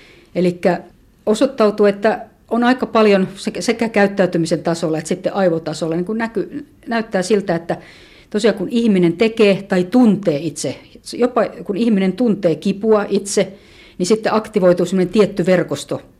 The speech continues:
aivoalueita. Mut osa siitä verkostosta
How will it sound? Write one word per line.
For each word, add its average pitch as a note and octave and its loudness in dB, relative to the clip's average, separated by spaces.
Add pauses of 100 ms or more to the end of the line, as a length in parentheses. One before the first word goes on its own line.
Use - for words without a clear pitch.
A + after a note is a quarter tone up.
(500)
aivoalueita. F#3+ 2 (560)
Mut F3 -8
osa C#4+ 2
siitä F#3 0
verkostosta E3+ -2